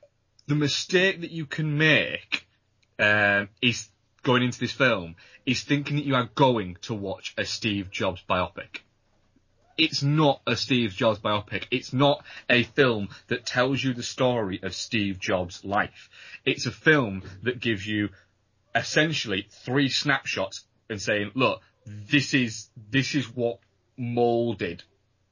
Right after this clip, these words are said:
you know, this man. This event here, getting knocked on his ass, this event here where he essentially tricked everybody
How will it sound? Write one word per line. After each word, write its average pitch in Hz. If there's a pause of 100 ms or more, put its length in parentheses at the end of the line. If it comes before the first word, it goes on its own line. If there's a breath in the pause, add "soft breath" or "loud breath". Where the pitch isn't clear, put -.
(560)
you 139
know, 104
this 98
man. 107 (380)
This 135
event 131 (220)
here, 131 (400)
getting 107
knocked -
on 104
his 98
ass, 104 (380 loud breath)
this 139
event 135
here 113 (240)
where 110 (400 soft breath)
he 123 (1080)
essentially 139 (680)
tricked - (840)
everybody 101